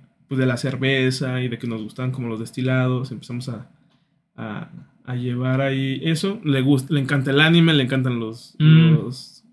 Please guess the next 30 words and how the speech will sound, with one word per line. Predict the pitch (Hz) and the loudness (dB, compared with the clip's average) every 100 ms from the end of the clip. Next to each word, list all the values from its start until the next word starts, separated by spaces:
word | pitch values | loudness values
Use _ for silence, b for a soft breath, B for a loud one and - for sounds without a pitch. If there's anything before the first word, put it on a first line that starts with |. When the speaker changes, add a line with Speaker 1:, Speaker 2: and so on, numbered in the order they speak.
| - | -14
Speaker 1:
los | 131 127 | -8 -4
videojuegos. | 131 131 131 156 151 156 175 b b | 0 0 4 4 4 2 -2 b b
Entonces | b 156 185 | b 6 6
hubo | 185 | 6
como | 165 | 4
mucha | 160 175 156 147 127 92 127 | 4 4 4 2 0 -2 -2
Speaker 2:
El | 131 | 4
match. | 147 151 - - _ | 4 4 -2 -8 _
Speaker 1:
Sí, | - 156 165 170 | 2 4 6 6
match, | 165 147 147 | 4 2 0
machín | 156 143 - 156 170 - | 0 0 2 2 2 -2
y | 139 | 2
muy | 147 151 | 4 4
rápido. | 151 151 139 120 131 - _ _ _ - | 2 0 -2 -2 -6 -14 _ _ _ -4
Y | 156 | 0
empezamos | 165 175 190 190 | 2 2 2 4
a | 175 | 2
salir | 175 190 202 190 - - | 2 2 4 4 2 -8
y | 113 127 123 | -6 -4 -4
en | 123 - | -6 -8
esas | 117 135 139 | -6 -6 -4
salidas | 160 151 147 170 | 0 0 0 -4
coincidió | 131 127 131 131 131 | -6 -4 -2 -2 -2
que | 143 131 139 _ - | -4 -4 -8 _ -8
y | 117 | -6
de | 117 131 120 | -6 -6 -6
repente | 117 127 123 123 | -6 -8 -6 -6
empezó | 117 117 117 104 | -8 -12 -12 -12
a | 101 | -12
ir | 107 - | -14 -14